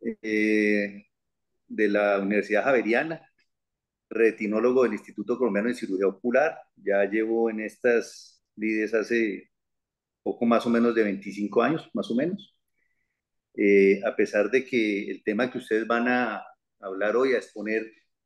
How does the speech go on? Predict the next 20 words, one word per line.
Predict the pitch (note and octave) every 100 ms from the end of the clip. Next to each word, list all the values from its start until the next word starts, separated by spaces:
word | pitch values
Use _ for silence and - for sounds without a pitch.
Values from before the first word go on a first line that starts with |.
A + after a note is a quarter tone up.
| _ _ -
de | B2+ B2+
conjuntivitis, | B2 - A2+ A2 B2+ C3+
es | C3
un | B2+
tema | C3+ C3
que | -
no | G#2+
está | G#2 B2+
en | B2+
la | B2
supra-, | A#2 G#2 G#2+ G2 -
supraespecialidad | - - B2+ - A2+ G#2+ - G2+ - F#2+ G2 G2 A2 - _ _ _ _ _ _ _ _ _ _
de | A#2+
retina, | A#2+ A2+ G2+ B2 B2 B2+ C3+
es | A#2+ A#2+
un | A2+
tema | B2+ C3
muy | C3 C3+
importante, | B2 G#2 C3 B2+ G2+
pues | - G#2+ G2+ - -